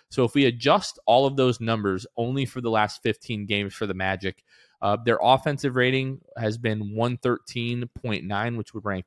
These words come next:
twentieth in the league. So five spots up from twenty-fifth. Um, their, uh, defensive rating in the last fifteen games would be thirteenth in the league, and their overall net rating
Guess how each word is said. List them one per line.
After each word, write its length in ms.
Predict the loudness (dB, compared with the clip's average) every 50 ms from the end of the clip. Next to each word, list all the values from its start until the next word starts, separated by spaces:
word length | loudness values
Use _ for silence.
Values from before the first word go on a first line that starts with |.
| _ -10
twentieth 520 | -6 -2 0 0 2 2 0 0 -2 -2
in 80 | -4 -2
the 80 | 0
league. 320 | 0 2 2 0 0 -2 -8 _ _ _ _ _ _ _ _
So 220 | -6 -2 -2 -2 0
five 340 | 0 0 2 2 2 0
spots 400 | 0 -2 2 2 2 2 2 0
up 140 | -2 -2 -2
from 160 | -4 -10 -10
twenty-fifth. 640 | -8 -6 -6 -6 -6 -6 -2 2 2 2 2 0 -4 _ _ _ _ _ _ _ -4
Um, 420 | -2 0 2 2 0 -2 -4 -8 -12 _ _ _ _ _ _ _ _ _ _ _ -4
their, 340 | 2 4 6 6 6 4 2 0
uh, 240 | -2 -2 -2 -2 -4 -6 -6
defensive 500 | -6 -4 -2 0 0 0 2 0 2 2
rating 360 | 4 2 2 2 0 -2 -4
in 80 | -4 -2
the 60 | 0
last 320 | 0 2 0 0 -2 -8 -12 _ -4
fifteen 400 | -4 -4 -4 -4 -6 -6 -4 -2
games 280 | -2 -2 -2 -2 -4
would 120 | -8 -8 -8
be 160 | -10 -12 -14 -4 _
thirteenth 480 | 2 2 2 2 -2 -6 -6 -6 -6
in 80 | -6 -4
the 60 | -4
league, 340 | -4 -2 -2 -2 -2 -4 -8 _ _ _ _ _ _ _ _ _ -4
and 260 | -2 0 0 0 0
their 140 | 0 0 2 4
overall 380 | 6 6 6 8 6 6 4 4
net 220 | 2 0 -2 0
rating 420 | 0 0 2 2 0 -2 -4 -8